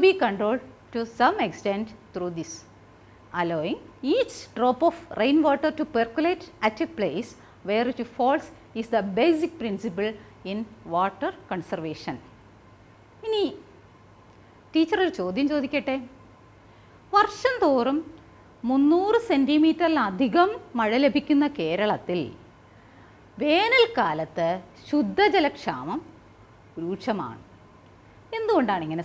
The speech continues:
സംഭവിക്കുന്നത്? Though Kerala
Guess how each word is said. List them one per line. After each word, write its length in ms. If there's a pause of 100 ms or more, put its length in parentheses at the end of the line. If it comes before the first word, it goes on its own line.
സംഭവിക്കുന്നത്? 600 (1300)
Though 220 (1200)
Kerala 420